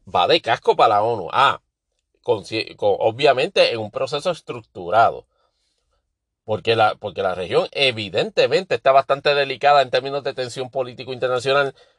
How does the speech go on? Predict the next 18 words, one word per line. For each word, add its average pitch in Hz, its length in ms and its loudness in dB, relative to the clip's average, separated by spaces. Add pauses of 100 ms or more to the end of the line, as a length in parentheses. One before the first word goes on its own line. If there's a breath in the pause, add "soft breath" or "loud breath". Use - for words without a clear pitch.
(300 soft breath)
pero 139 320 4
la, 113 240 0 (880)
pero, 127 260 2
pero 127 220 4
lo 120 180 0
que 117 100 0
ha 127 80 4
demostrado 208 680 4
este, 156 360 0
este 127 220 0
Rusia, 117 500 -6
con 127 280 -2
la 135 120 4
manera 139 380 0
en 220 80 -2
que 208 160 0
ha 196 40 4
ejecutado 170 680 2